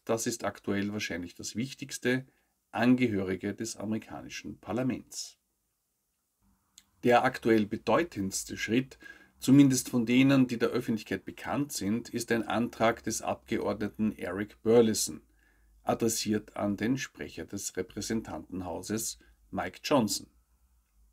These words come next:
Burleson hatte von Beginn seiner Aktivitäten zu diesem Thema an immer wieder betont, dass er der ganzen ufo-Frage eher skeptisch gegenübersteht,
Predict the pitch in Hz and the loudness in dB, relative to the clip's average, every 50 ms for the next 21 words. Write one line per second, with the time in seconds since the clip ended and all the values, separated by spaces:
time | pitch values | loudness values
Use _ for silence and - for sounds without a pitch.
0 | _ _ _ _ _ _ - - _ _ _ _ _ - 139 147 160 147 117 107 | _ _ _ _ _ _ -20 -20 _ _ _ _ _ 6 10 10 10 10 8 4
1 | - - 107 110 101 104 104 - 117 113 - 113 110 104 101 107 - - 135 139 | 0 -2 -2 -2 0 -2 -2 -2 -4 -4 -2 0 -2 0 0 -2 -4 0 2 2
2 | 147 139 135 113 107 104 92 - - - - - 104 107 - - - 117 131 135 | 4 4 2 2 2 2 0 -2 -4 -8 -6 -8 -8 -8 -6 -4 -2 -2 -2 -2
3 | - 113 104 - - 101 - - 101 107 101 98 - - 110 117 117 110 82 - | -4 -8 -8 -6 -8 -12 -10 -8 -6 -4 -4 -4 -4 -2 -2 0 0 0 -2 -2
4 | 98 107 104 101 - - 160 175 160 123 104 104 101 98 90 - - - - 101 | -2 -2 -2 -2 0 2 4 6 6 4 4 2 -2 -6 -6 -8 -10 -12 -8 -6
5 | 92 98 110 127 131 - _ _ _ _ _ _ _ - 120 113 - - 113 120 | -2 -2 -2 -2 -2 -6 _ _ _ _ _ _ _ -2 -2 -2 -2 0 0 2
6 | 120 127 - 104 95 101 98 - - 117 110 - - 131 151 - 117 107 - - | 2 2 2 0 -2 -2 -4 -6 -4 -4 -4 -2 -2 -4 -2 -2 -4 -8 -6 -6
7 | 78 78 87 92 107 - - 110 110 113 117 120 - - - - 110 101 - - | -6 -6 -6 -6 -6 -8 -8 -4 -2 -2 -2 -2 -2 -4 -4 -4 -4 -4 -6 -8
8 | - 76 76 - - - - - 76 67 65 - - - - - - - - _ | -14 -12 -12 -12 -12 -12 -12 -10 -10 -10 -12 -12 -10 -12 -12 -12 -14 -20 -20 _
9 | _ | _